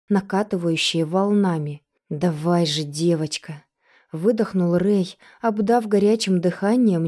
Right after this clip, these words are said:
нежную кожу. "Сделай это, и я не отстану от тебя". Рива жалостливо захныкала, не понимая, чего он хочет.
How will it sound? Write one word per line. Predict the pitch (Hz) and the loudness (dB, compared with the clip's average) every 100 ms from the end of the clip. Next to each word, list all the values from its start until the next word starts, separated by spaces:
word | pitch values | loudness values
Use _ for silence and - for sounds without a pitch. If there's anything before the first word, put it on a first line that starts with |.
| 170 | 0
нежную | 175 185 196 202 | 0 2 2 0
кожу. | 202 208 196 156 151 147 _ _ _ _ _ | -2 0 0 0 -4 -10 _ _ _ _ _
"Сделай | 165 151 143 175 180 160 143 - | -8 -8 0 2 2 0 -4 -8
это, | 185 175 165 147 - _ _ _ | -2 -2 -2 -12 -12 _ _ _
и | 160 | -2
я | 170 | 2
не | 180 190 | 4 2
отстану | 190 - - 190 170 156 | 0 -4 0 0 0 -2
от | 151 - | -6 -6
тебя". | - 156 156 151 147 _ _ _ - | -6 -4 -2 -4 -6 _ _ _ -2
Рива | 226 226 208 | 2 4 2
жалостливо | 185 214 220 202 190 202 190 190 | 0 2 2 2 -2 -2 -2 0
захныкала, | 196 190 233 240 233 175 | -2 -2 0 0 0 -2
не | 170 185 | 0 0
понимая, | 190 214 208 220 240 190 | 2 2 4 4 2 0
чего | - 190 214 | -4 -2 0
он | 220 | 0
хочет. | 220 - 165 - 147 | -2 -6 -6 -6 -14